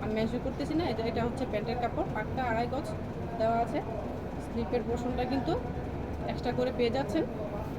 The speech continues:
আর দোপাট্টাটা কি বলবো, অসম্ভব সুন্দর, অসম্ভব সুন্দর। আপুদের মন ভালো হয়ে যাবে। আপ-, আমরা কিন্তু আপুরা, আমরা কিন্তু সবাই বাটিকটা অনেক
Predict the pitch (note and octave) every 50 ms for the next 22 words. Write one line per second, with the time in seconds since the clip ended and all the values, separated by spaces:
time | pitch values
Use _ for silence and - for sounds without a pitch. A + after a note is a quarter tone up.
0 | - - - - - - - G#3 - - - - - - - - - - G3+ G3+
1 | G#3 G#3 G3+ - - - - C4 B3+ C#4 C4 A3+ A#3 A3+ A3+ - - A#3 A3 F#3+
2 | G#3 G#3 - - - - - - - - - - - - G#3+ A#3 - - D4 C4+
3 | C4 A3+ G#3 G3 - - - E3+ D#3 C3+ - - - - - - - - - -
4 | - - - - - C4 C#4+ C#4 B3+ - D4 C4+ C4 A#3 A#3 - - B3 A3 G#3
5 | G3+ F#3+ G#3 A#3 - C4+ C4 C#4 C#4 C4 B3 C4 C4+ C4 A#3 A3 G#3+ G3+ G#3 F#3
6 | F3 E3+ E3 D#3 - D#3+ - - - - - - - - - - - G3+ G#3+ G#3+
7 | - G#3+ A3 A3+ A#3+ B3 C4 D4 C#4+ - C#4 C4 C4 C4+ - - C#4 B3+ B3+ B3
8 | A#3+ A#3 B3 B3 C4 C4 C#4+ - C#4+ A#3+ A#3+ A#3 - A3 G#3+ - A3+ A3+ - C4
9 | B3+ A#3+ B3+ B3+